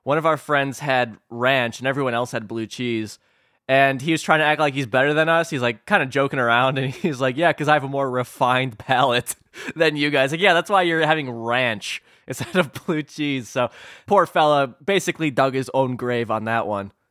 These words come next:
Uh, not really sure what Meatwad's having here. Either way, I don't think you can go wrong with either. And I love to see them at this Super Trivia Bar, which we first saw in the tenth episode of season two.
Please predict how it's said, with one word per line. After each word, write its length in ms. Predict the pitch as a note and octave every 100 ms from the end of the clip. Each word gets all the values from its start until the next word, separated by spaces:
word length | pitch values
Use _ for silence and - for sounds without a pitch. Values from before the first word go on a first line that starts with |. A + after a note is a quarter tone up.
| _ _ -
Uh, 220 | C3 B2+
not 200 | D#3 F#3
really 180 | G3 D#3+
sure 220 | - E3+
what 160 | C3+ A#2
Meatwad's 420 | C3 B2+ A#2 A2+
having 280 | B2 A#2 A#2
here. 260 | B2+ F3+ A3 -
Either 280 | B2 B2 A#2
way, 240 | A#2 B2+
I 40 | A#2+
don't 140 | B2
think 180 | B2+ A#2+
you 80 | B2+
can 180 | B2 A#2
go 140 | B2+
wrong 340 | A#2+ A#2+ A#2
with 160 | A#2 A2
either. 340 | C#3 D3 F#3+ - _ -
And 100 | B2+
I 60 |
love 180 | C#3+ A#3+
to 60 | A#3
see 140 | -
them 160 | A#3+ A#3
at 140 | A3+
this 140 | A#3 G#3+
Super 300 | - C#4+ G#3
Trivia 380 | - C3 A#2 G#2
Bar, 420 | A2 A2 A#2+ - _ _
which 200 | F3 -
we 100 | D#3
first 300 | - E3+ -
saw 180 | E3+ C#3+
in 100 | C#3
the 100 | C3
tenth 420 | - - D#3+ - C#3
episode 480 | C3+ C3+ - B2+
of 140 | A#2 A2
season 420 | - C3+ A2+ G#2 -
two. 400 | A3 G3 F#3+